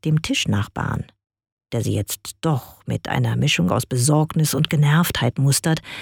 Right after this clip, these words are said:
einen souverän selbstironischen Premiumblick zukommen zu lassen.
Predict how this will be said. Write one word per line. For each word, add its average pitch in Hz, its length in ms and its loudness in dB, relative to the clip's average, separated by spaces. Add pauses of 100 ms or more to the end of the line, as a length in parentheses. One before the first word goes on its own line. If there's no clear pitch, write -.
(420)
einen 180 420 4
souverän 233 840 2
selbstironischen 180 1160 2
Premiumblick 117 840 0
zukommen 117 400 -2
zu 120 120 -2
lassen. 117 340 -4